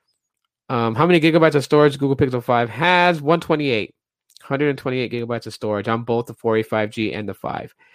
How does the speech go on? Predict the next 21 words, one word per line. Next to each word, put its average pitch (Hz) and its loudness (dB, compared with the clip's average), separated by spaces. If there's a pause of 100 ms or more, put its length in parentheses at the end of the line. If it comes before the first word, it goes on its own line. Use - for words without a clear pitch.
(240)
And 127 0
I 127 0
think 143 0
that's 139 2
the 127 -2
only 123 0
variation. 107 -2
So - -10
I 95 -8
don't 110 -2
think 127 -10
there's, 117 -4
like, 107 -2
a 107 -4
two 113 -6
hundred 107 -2
and 104 -8
fifty-six 110 -6
or 117 0
a, 107 -2
you 104 -6